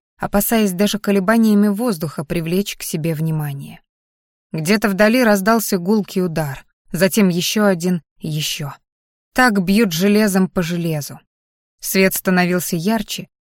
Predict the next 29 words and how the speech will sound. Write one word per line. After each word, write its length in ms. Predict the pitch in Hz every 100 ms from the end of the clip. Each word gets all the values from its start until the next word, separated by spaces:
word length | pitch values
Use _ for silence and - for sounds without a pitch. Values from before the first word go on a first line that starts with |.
| _
и 100 | -
теперь 280 | - 220 285
уже 140 | 233 220
был 160 | 226
отчетливо 560 | 202 - 247 214 202 196
различим, 640 | 190 185 196 - 185 143 _ -
словно 420 | - 190 180 180 -
там, 260 | 262 220
впереди, 640 | 147 - 170 175 190 240 - _ _ -
кто-то 320 | - 285 240
зажег 400 | 208 214 233 214
яркий 400 | 180 202 - 185
факел. 500 | - 156 139 - - _ _ _ _ _ _
Она 220 | 180 208
летела 440 | 233 233 - 294 190
к 100 | -
нему, 200 | 185 185
слушая 440 | - 214 - 190
гулкие 480 | 165 202 202 - 185
удары, 500 | 180 160 170 147 135 _ _ _
кажется, 420 | - 214 220 226
целую 400 | 208 - 262 233
вечность, 640 | 208 185 147 - - - - _ _ _ -
когда 320 | 175 165 196
вдруг 280 | 185 247 -
впереди 400 | - 190 208 247
что-то 340 | - 240 226
ярко 340 | 196 226 202 202
вспыхнуло, 680 | - - 277 - 156 143